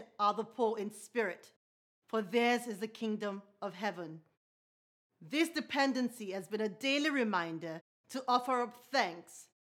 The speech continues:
for what He has given me. The more intimate with God we are in our prayer life,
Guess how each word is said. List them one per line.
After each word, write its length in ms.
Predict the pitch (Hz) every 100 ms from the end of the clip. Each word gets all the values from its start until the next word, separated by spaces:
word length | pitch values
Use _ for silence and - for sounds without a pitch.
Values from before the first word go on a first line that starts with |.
| _ _ _
for 140 | 240
what 220 | 220 220
He 180 | 196 214
has 220 | 202 208 -
given 320 | 226 196 175
me. 220 | 156 156 - _ -
The 80 |
more 240 | 262 294 302 -
intimate 500 | 311 330 320 226 190
with 260 | - 220 160
God 340 | 214 185 185
we 140 | 208 208
are 220 | 196 185 190
in 120 | 208
our 120 | 202
prayer 340 | 202 277 254
life, 400 | 226 170 - 175